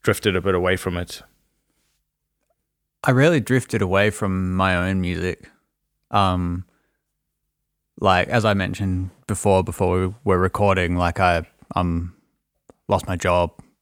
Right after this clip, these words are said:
Speaker 2: as a result of, like, covid. So I've just been, you know, spending, like, a lot of time at home. Um, and it's pretty hard when you get up in the morning and all you're doing is kicking about your own house to feel motivated to do anything.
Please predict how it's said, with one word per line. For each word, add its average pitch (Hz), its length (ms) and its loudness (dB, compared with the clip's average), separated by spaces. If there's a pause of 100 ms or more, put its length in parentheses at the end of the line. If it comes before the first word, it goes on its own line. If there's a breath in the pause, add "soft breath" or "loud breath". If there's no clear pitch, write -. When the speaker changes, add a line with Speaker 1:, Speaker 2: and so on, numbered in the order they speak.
(640)
Speaker 2:
as 92 120 -2
a 92 80 0
result 87 300 0
of, 85 160 -4
like, 85 160 -2
covid. 92 400 0
So 95 180 0
I've 90 100 -4
just - 180 -4
been, 90 300 -2 (720)
you 123 120 2
know, 95 280 0 (160)
spending, 98 440 -2
like, 92 200 0
a 104 80 -2
lot 92 200 2
of 90 80 -6
time 95 220 -2
at - 60 -6
home. 90 320 -2 (640 soft breath)
Um, 90 460 0 (840)
and 87 540 0 (540)
it's 98 120 -4
pretty 107 260 2
hard 95 520 2
when 90 380 0
you 92 80 -2
get 98 160 4
up 98 120 2
in 95 60 -6
the 92 80 -2
morning 90 460 0
and 90 100 -2
all 92 120 0
you're 90 120 0
doing 90 320 -2
is 90 160 -2
kicking 101 300 -4
about 95 260 2
your 90 160 0
own 90 160 0
house 90 500 0
to 107 120 -6
feel 92 180 2
motivated 92 520 2
to 92 100 -6
do 90 160 0
anything. 87 400 -2